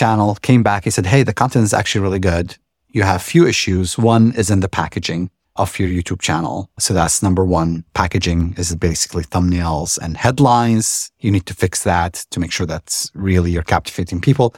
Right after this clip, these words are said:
'cause people search for something or they're browsing the channels and then they see a quick headline and they see a thumbnail and they decide whether they want to click or not. So we're failing at that, although we have the most amazing content, but people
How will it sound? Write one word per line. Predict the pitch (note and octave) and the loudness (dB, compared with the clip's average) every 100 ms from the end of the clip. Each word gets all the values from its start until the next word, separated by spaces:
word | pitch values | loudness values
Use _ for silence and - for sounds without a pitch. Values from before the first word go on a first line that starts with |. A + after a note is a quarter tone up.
| _ - | _ -6
'cause | - | -2
people | - B2 A#2+ | 0 2 2
search | A2 | 0
for | - G2+ | 0 0
something | G#2 G2 | 0 2
or | G2 F#2 | 2 2
they're | F#2+ F2 | 0 2
browsing | F2+ F2+ F2+ F2 - _ _ _ _ _ - | 2 2 0 -2 -4 _ _ _ _ _ -2
the | G#2+ | 0
channels | - F#2+ F#2 F2+ | 2 2 2 0
and | F2+ F2+ | 2 4
then | F2+ | 4
they | |
see | F2+ - | 2 -2
a | F2 | -4
quick | - - | -4 -4
headline | F#2 F2 F2 F2 | -2 0 2 2
and | E2+ | 0
they | E2+ | -2
see | E2+ F#2+ | -2 -2
a | E2+ | 0
thumbnail | G2+ F2+ E2+ | 0 0 0
and | F2+ F#2+ | 2 2
they | F#2+ | 2
decide | F2+ G#2+ F2+ | 2 0 -2
whether | E2+ | -2
they | E2 | -2
want | E2+ E2+ | 0 -2
to | E2+ | -2
click | - F2 - - | -6 -6 -4 0
or | |
not. | F#2+ F#2+ - - - _ _ _ | 2 2 0 -6 -12 _ _ _
So | - A#2+ | -2 2
we're | A2 G#2+ | 2 2
failing | C3 A#2 A2+ | 0 0 0
at | G2 | 0
that, | F#2 F#2 | 0 2
although | G#2 G#2+ | 2 2
we | G#2 | 4
have | G2+ F#2 | 2 4
the | |
most | G#2 G#2 | 2 4
amazing | B2+ C#3+ C#3+ | 4 4 2
content, | F3+ D#3+ F#3 D3 | 2 2 2 2
but | C#3 - - - | 0 0 -8 -6
people | - F3 F3 E3+ | -4 0 2 0